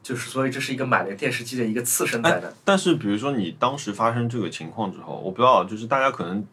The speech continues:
Speaker 2: 都会有人生中那一瞬间的崩塌。
Speaker 1: 就我就觉得我好傻，I'm so stupid, so stupid。
Speaker 2: 可是就是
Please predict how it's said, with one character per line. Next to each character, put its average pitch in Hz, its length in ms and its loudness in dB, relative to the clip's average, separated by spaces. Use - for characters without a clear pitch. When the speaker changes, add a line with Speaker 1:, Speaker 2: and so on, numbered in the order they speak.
Speaker 2:
都 127 100 -4
会 123 140 -2
有 95 80 2
人 87 180 -4
生 107 220 -2
中 107 180 -2
那 104 140 2
一 95 180 -4
瞬 107 240 -2
间 104 160 0
的 98 60 -2
崩 98 240 -2
塌。 95 320 0
Speaker 1:
就 370 140 4
我 226 40 6
就 185 80 0
觉 180 100 4
得 196 100 6
我 185 40 8
好 - 180 4
傻， - 320 -2
I'm 156 140 -4
so - 160 -2
stupid, - 460 -2
so - 340 2
stupid。 - 600 -2
Speaker 2:
可 110 100 2
是 147 200 6
就 151 100 4
是 131 320 0